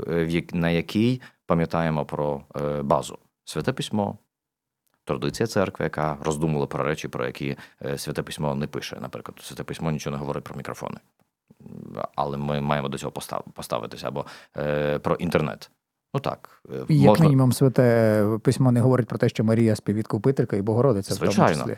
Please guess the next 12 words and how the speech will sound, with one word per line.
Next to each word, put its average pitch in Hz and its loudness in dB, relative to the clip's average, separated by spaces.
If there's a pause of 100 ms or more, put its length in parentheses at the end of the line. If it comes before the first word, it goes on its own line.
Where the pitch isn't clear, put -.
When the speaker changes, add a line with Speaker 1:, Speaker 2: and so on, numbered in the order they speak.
(140)
Speaker 1:
звичайно. 76 0 (380)
Е, 85 6
коли 110 6
ми 196 6
говоримо 170 6
про 151 0
слово 147 6
"Богородиця", 139 4 (920)
е, 95 4
це - 0
інший 123 2
термін. 78 2